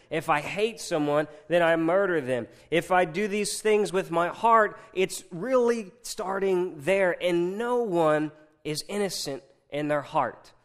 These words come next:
And if he ta-, Jesus takes the strict standard of the law, the things that man wanted to set in place, and it's the very word of God,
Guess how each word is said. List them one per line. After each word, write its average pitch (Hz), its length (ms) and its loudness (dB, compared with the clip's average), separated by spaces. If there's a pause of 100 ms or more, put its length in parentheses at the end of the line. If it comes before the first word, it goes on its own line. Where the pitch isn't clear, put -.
(280)
And 185 120 0
if - 20 -6
he 247 260 -6
ta-, - 40 -20 (240)
Jesus 233 460 -2
takes 220 380 -2
the 170 160 -2
strict 233 540 -2
standard 190 760 -4 (220)
of 156 200 2
the 143 120 0
law, 147 480 0 (180)
the 156 120 0
things 220 340 0
that 170 160 2
man 202 360 2
wanted 190 220 4
to 156 100 -4
set 196 600 -2
in 160 160 2
place, 180 400 2
and 175 100 0
it's 175 140 -4
the 160 120 -4
very 226 360 -4
word 208 260 0
of 165 180 -8
God, 139 380 -2